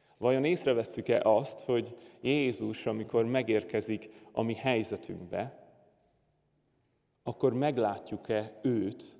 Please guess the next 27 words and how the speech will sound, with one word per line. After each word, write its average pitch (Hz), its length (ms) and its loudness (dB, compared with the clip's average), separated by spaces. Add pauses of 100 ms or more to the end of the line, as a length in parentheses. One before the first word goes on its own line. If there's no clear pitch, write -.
(200)
magát, 113 680 -2 (540)
és - 140 -6
felismerjük-e 107 960 0
az 107 120 -6
ő 113 100 0
munkáját? 104 760 -6 (320)
Mert 123 160 -4
mi 160 100 6
volt 147 260 6
ebben 127 280 4
a 123 140 2
probléma, 104 800 -2
ebben 107 220 -4
a 101 60 -4
helyzetben? 107 640 -4 (260)
Az, 151 280 0
hogy 120 160 0
a 110 120 -4
tanítványoknak 117 1300 -2 (160)
volt 127 320 2
egy 117 180 2
elképzelése 113 760 0
arról, 110 460 2
hogy 117 180 -4
ha 123 60 2
Jézus 123 460 2
megérkezne, 113 800 -2